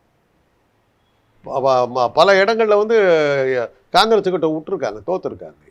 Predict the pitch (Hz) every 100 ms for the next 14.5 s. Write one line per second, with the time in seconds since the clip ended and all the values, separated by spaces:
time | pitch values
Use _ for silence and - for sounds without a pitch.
0 | 110 123 180 214 233 233 185 185 180 170
1 | 156 143 151 156 147 139 135 131 127 135
2 | 147 175 170 127 135 180 143 143 127 123
3 | 139 120 123 123 120 156 185 143 165 135
4 | 160 143 135 127 117 120 127 135 _ _
5 | _ _ _ - 214 220 220 196 196 190
6 | 208 208 - _ _ 180 196 190 160 135
7 | 139 165 160 160 175 156 143 165 170 156
8 | 143 143 151 143 135 127 143 147 131 139
9 | 190 143 127 123 101 104 185 196 196 156
10 | 170 151 117 - _ _ - 196 113 107
11 | - - 82 - _ _ _ _ _ _
12 | _ _ _ - 80 - 117 143 - 170
13 | 180 165 170 170 156 151 143 117 139 127
14 | 139 160 139 143 127